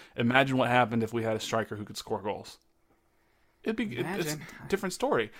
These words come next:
Speaker 1: And then imagine
Speaker 2: Willie,
Speaker 1: what
Speaker 2: Willie Agata putting he-, headers on target.
Speaker 1: He's coming. I wouldn't be surprised to see him starting tonight.
Speaker 2: Oh, that's possible.
Speaker 1: Why
Speaker 2: Holy
Speaker 1: not?
Speaker 2: shit. He traveled.
Speaker 1: Let's go,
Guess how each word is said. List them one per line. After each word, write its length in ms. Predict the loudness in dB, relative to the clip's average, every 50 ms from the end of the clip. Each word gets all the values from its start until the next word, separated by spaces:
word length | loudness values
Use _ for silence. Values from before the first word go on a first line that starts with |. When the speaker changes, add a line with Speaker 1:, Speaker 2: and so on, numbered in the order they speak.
| -20 -14 -4
Speaker 1:
And 140 | 0 2 4
then 80 | 4 4
imagine 300 | 6 6 4 4 4 2
Speaker 2:
Willie, 80 | 0 0 0
Speaker 1:
what 40 |
Speaker 2:
Willie 140 | 0 0 -2
Agata 480 | 0 2 4 4 6 6 4 4 2 -2 _ _
putting 220 | 0 0 0 2
he-, 240 | 2 4 6 6 4 4
headers 280 | 4 4 4 4 4
on 140 | 4 2 2 4
target. 420 | 4 4 4 4 2 0 -2 -4 _ _ _ _ _ -14 -4
Speaker 1:
He's 180 | -2 -2 -2 0
coming. 400 | 0 2 2 4 2 2 0 -4 -12 _ _ _ _ _ -2
I 80 | 4 6
wouldn't 200 | 8 8 8 6
be 60 | 2
surprised 420 | -2 0 4 4 4 4 4 0
to 60 | -4
see 140 | -6 -4 -2
him 120 | -2 -2 0
starting 340 | 2 4 4 4 4 2
tonight. 320 | -2 -2 -2 -2 -2 -4 -6 _ _ _ _ _ _ _ _ _ _ _ _ -16
Speaker 2:
Oh, 80 | -12 -10
that's 180 | -10 -10 -12 -12
possible. 520 | -14 -14 -14 -12 -12 -14 -14 -14 -14 -16 -18 _ _ _ _
Speaker 1:
Why 200 | -4 -2 0 0
Speaker 2:
Holy 20 |
Speaker 1:
not? 240 | 2 0 0 -2 -4
Speaker 2:
shit. 240 | -6 -10 -10 -10 -12 _ _ _ _ _ _ _ _ _
He 100 | _ -14
traveled. 520 | -8 -2 0 0 2 2 0 0 -4 -4 -8 _ _ _ _ _ _ _ _
Speaker 1:
Let's 200 | -6 -6 -6 -6 -10
go, 100 | -14